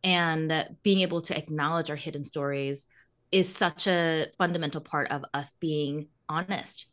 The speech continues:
about our stories and being able to see our life, uh, our lives in a much more holistic way that enables us to connect with our work and our community in a much more authentic,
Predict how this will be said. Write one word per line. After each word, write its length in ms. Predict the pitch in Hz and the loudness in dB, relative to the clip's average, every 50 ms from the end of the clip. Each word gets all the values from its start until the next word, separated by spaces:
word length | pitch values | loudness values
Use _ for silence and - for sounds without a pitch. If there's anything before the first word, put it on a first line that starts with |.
| _ _ - | _ _ -8
about 480 | 160 156 156 147 143 143 143 135 - | -4 -2 0 0 2 2 0 0 -2
our 120 | 147 143 135 | -4 -4 -4
stories 580 | - - - 139 - - - - 185 - - _ _ _ _ - | -6 -8 -8 -8 -8 -8 -8 -10 -12 -14 -18 _ _ _ _ -2
and 220 | 170 175 160 156 | -2 0 0 0
being 180 | 170 165 160 156 | 0 0 0 0
able 200 | 151 156 156 151 | -2 -2 -4 -6
to 120 | - 156 | -6 -8
see 460 | 156 - - - - 185 208 220 214 - | -6 -6 -6 -4 -2 0 0 0 0 0
our 140 | 165 160 156 | 0 -2 -2
life, 400 | 147 151 147 139 131 143 139 - _ _ - - - _ - | 0 0 0 0 -2 -4 -6 -10 _ _ -20 -20 -20 _ -6
uh, 120 | 160 160 160 - | -4 -4 0 2
our 140 | 170 165 160 | 2 4 4
lives 440 | 165 160 156 147 135 139 147 156 - | 4 4 2 2 2 0 -2 -6 -6
in 100 | - 160 | -4 -2
a 40 | 151 | -2
much 420 | 151 156 156 175 190 190 - - - | -2 0 2 2 2 0 0 -2 -4
more 120 | 175 165 | -4 -4
holistic 520 | - 160 151 147 143 - - - 156 - | -4 -4 -4 -4 -4 -6 -8 -10 -10 -6
way 400 | 160 160 160 180 233 277 285 - _ - - - - - - - - | -4 -2 -2 -2 -2 -2 -4 -6 _ -20 -20 -20 -20 -20 -18 -2 0
that 160 | 180 165 - | 0 0 2
enables 580 | 170 165 160 165 180 190 196 190 180 170 151 - | 0 -2 0 2 2 2 2 0 -2 -4 -4 -6
us 320 | - 143 139 139 139 - - | -8 -8 -8 -6 -8 -8 -6
to 580 | - - - 165 156 156 151 147 147 147 147 - - - | -6 -4 -2 0 0 2 2 2 0 -2 -4 -8 -14 -14
connect 560 | - - 185 160 156 151 127 120 - _ - - | -8 -6 -4 -2 0 0 -2 -2 -4 _ -16 -16
with 380 | - 147 160 151 147 147 143 - - _ _ _ _ _ _ _ _ | -8 -4 -2 0 0 -2 -4 -6 -12 _ _ _ _ _ _ _ _
our 120 | 165 156 151 | -2 -2 0
work 400 | 135 151 151 139 135 147 - - - - | 0 0 2 2 2 0 -4 -10 -10 -6
and 100 | 160 151 | -4 -4
our 120 | 135 147 | -4 -4
community 760 | 143 - - 151 143 143 147 147 143 147 135 135 135 139 - _ _ _ _ _ | -6 -6 -6 -4 -2 -2 -2 -2 -2 -2 -2 -2 -4 -6 -8 _ _ _ _ _
in 600 | - 180 175 175 175 170 170 165 165 165 165 165 - - _ _ _ _ _ - | 0 0 2 2 2 2 2 0 0 -2 -4 -6 -8 -12 _ _ _ _ _ -6
a 60 | 160 | -4
much 500 | 160 170 196 226 269 269 233 - - - | -2 0 2 4 4 4 2 0 -2 -2
more 160 | 196 185 - | 0 2 2
authentic, 840 | 165 165 156 - _ 160 147 147 147 - 160 147 143 143 - - | 2 0 -4 -6 _ -4 -2 -2 -4 -4 -4 -4 -4 -4 -6 -10